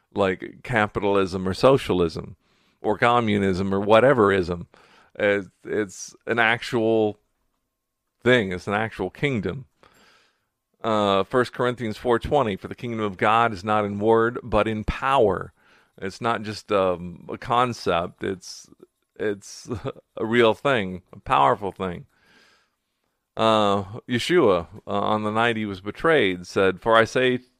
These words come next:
unto you, I will not drink of the fruit of the vine until" what? "The kingdom of God shall come."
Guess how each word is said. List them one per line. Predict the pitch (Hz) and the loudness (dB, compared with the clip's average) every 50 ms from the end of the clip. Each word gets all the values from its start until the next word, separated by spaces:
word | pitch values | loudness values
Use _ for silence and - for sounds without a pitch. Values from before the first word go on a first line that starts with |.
| _ - | _ -8
unto | - 131 135 139 - - 117 | -4 -4 -4 -4 -4 -4 -4
you, | 104 104 104 | -2 0 2
I | 101 101 104 110 | 2 4 4 4
will | 110 110 110 | 2 2 0
not | 110 113 107 95 101 | 0 0 -2 -2 -4
drink | 92 107 110 110 107 - | -4 -4 -4 -4 -6 -6
of | 95 | -6
the | 90 95 | -6 -6
fruit | - - 98 95 87 | -6 -6 -8 -8 -6
of | |
the | 92 90 | -8 -6
vine | 82 98 92 92 95 98 98 | -2 -2 -2 -2 -2 -4 -4
until" | 98 95 98 - - - 139 143 135 120 | -6 -6 -8 -8 -4 0 2 2 2 4
what? | 127 143 131 107 - - | 4 4 4 4 2 -2
"The | - | -8
kingdom | - - - 117 113 113 113 | -12 -10 -10 -10 -8 -6 -4
of | 113 110 110 104 | -4 -4 -4 -4
God | 98 113 113 120 117 110 110 104 | -2 0 2 2 2 0 -2 -4
shall | - - 110 107 101 101 | -4 -2 -2 -2 -2 -2
come." | - - 127 123 110 92 85 - - | -4 -4 -2 -2 -2 -2 -2 -6 -12